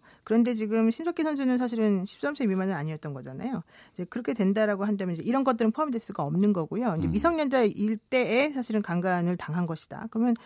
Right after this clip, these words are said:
Speaker 1: 상해가 있었느냐 이제 이 부분 또 확인을 해봐야 됩니다. 근데 상해라고 하는 것에 대해서 진단서를 끊어놨거나 뭐 증거가 또 있어야지 상해가 인정이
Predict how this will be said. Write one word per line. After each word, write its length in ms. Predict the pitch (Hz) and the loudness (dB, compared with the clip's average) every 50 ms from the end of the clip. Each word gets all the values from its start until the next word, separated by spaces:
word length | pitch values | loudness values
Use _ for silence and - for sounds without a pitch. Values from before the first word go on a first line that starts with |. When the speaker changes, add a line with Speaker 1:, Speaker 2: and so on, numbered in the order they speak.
| - - - | -14 -20 -16
Speaker 1:
상해가 440 | - - - 370 370 392 392 349 294 | -10 -4 -2 0 2 2 4 4 4
있었느냐 480 | 226 - - 226 220 202 185 180 170 160 | 2 2 4 4 4 4 4 2 0 -2
이제 140 | 147 147 | -4 -4
이 40 | 170 | -4
부분 200 | 190 202 214 214 - | -2 -2 -2 -2 0
또 100 | 208 202 | 0 -2
확인을 300 | 233 247 254 247 233 226 | -2 -2 0 0 0 0
해봐야 260 | 254 233 - 233 233 | -2 -2 -4 -4 -2
됩니다. 400 | 196 185 160 156 151 180 240 285 - - - - - - _ | -2 -4 -4 -4 -4 -6 -8 -8 -10 -16 -20 -20 -20 -8 _
근데 80 | - 233 | -4 -2
상해라고 500 | - - 349 381 392 392 370 359 339 330 | 0 0 2 2 4 6 6 6 6 6
하는 260 | 311 302 294 285 277 | 4 4 4 2 2
것에 240 | 262 262 247 277 247 | 2 2 2 0 0
대해서 360 | 220 233 220 220 - 233 233 | 2 2 2 2 4 2 2
진단서를 480 | 233 - - 208 208 240 240 262 240 233 | 2 4 4 4 6 6 4 4 2 0
끊어놨거나 1040 | - 262 269 285 277 254 220 - - 196 180 175 165 160 170 190 190 175 147 - - | -2 -2 -2 0 0 0 -2 -2 -2 -2 -2 0 0 0 0 0 0 0 -2 -2 -2
뭐 180 | 175 180 180 | -2 -2 -2
증거가 320 | 180 - - 240 277 311 302 | 2 4 4 6 6 6 4
또 120 | - 262 | 4 2
있어야지 420 | 196 - - 196 190 175 170 175 | 0 0 0 0 0 0 -2 -2
상해가 380 | 185 226 240 240 240 226 - 196 | -2 0 0 0 0 0 0 -2
인정이 260 | 165 156 147 165 165 | -2 -2 -2 -4 -4